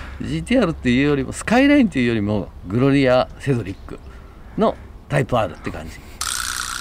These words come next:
だから全然ね、嫌いじゃないんだよ。あの、取り回しもいいし、動きもいいしね。だから乗りやすい車なんだけど、ああいう、ああいう、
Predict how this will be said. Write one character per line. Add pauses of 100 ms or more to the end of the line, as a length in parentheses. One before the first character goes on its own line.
(460)
だ
か
ら
全
然
ね、
嫌
い
じ
ゃ
な
い
ん
だ
よ。 (560)
あ
の、
取
り
回
し
も
い
い
し、 (520)
動
き
も
い
い
し
ね。 (960)
だ
か
ら
乗
り
や
す
い
車
な
ん
だ
け
ど、
あ
あ
い
う、 (100)
あ
あ
い
う、